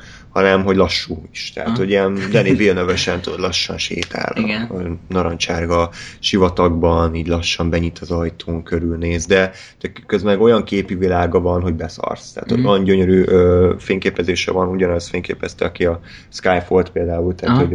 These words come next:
Speaker 1: hogy ott is olyan képek maradtak meg az agyadban szerintem, ami, amit örökké nem felejtesz, és, és a Denis Villeneuve pedig nagyon jól tud, ö, rendezni. Úgyhogy, ö, nekem a Blade Runner nagyon tetszett,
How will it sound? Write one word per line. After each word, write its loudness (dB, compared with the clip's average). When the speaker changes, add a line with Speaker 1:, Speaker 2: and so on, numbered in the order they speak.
Speaker 1:
hogy -2
ott 0
is -6
olyan 4
képek 0
maradtak 0
meg -2
az 0
agyadban 2
szerintem, -10
ami, -6
amit -2
örökké 4
nem 2
felejtesz, 2
és, 2
és -4
a -4
Denis 4
Villeneuve 2
pedig 0
nagyon 2
jól -2
tud, -4
ö, -2
rendezni. -4
Úgyhogy, 2
ö, 6
nekem 0
a 2
Blade 4
Runner 2
nagyon 0
tetszett, 0